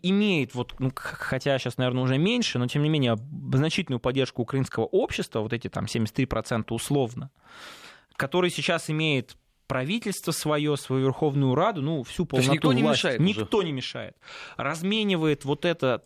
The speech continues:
Speaker 1: мандат, н-, условно, народный, который ему дали, а дали ему, нужно тоже вспомнить, а, за счет чего? За счет того, что в предвыборной кампании он говорил о том, что мы, а, закончим, а, войну, мы принесем мир.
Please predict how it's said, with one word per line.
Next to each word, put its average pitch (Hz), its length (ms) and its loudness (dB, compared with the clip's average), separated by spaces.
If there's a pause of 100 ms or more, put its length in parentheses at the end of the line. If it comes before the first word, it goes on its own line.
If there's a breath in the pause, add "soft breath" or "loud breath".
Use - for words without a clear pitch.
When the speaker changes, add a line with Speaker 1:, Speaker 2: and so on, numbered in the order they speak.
(120)
Speaker 1:
мандат, 139 640 2 (400)
н-, 127 260 -6
условно, 139 400 0
народный, 139 440 2
который 123 320 0
ему 135 120 4
дали, 139 340 0
а 120 120 -2
дали 165 320 2
ему, 123 180 -2
нужно 120 380 0
тоже 160 240 0
вспомнить, 131 580 -2
а, 110 220 -2
за 123 100 -2
счет 139 200 0
чего? 160 320 0
За 113 100 -2
счет 135 180 -2
того, 143 180 2
что - 140 -6
в - 60 -10
предвыборной 139 420 0
кампании 123 460 0
он 123 100 2
говорил 123 400 2
о 101 60 -2
том, 117 160 -2
что - 180 -4
мы, 117 400 2 (480 loud breath)
а, 113 120 -4
закончим, 160 600 -2 (120)
а, 123 160 0
войну, 123 480 0
мы 123 200 0
принесем 135 500 0
мир. 123 420 2